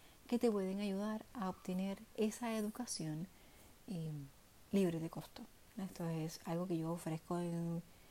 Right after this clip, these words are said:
o podría ofrecer en un taller y te lo estoy ofreciendo a ti aquí en el podcast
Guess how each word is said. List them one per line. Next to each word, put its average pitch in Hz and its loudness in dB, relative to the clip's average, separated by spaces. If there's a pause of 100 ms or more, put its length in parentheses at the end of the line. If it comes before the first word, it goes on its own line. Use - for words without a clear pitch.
(280)
o - 0
podría 160 4
ofrecer 170 0
en 160 2
un 160 2
taller 262 2
y 185 0
te 175 0
lo 170 2
estoy 165 -2
ofreciendo 175 0
a 160 0
ti 262 0
aquí 240 0
en 277 2
el 196 2
podcast 226 -2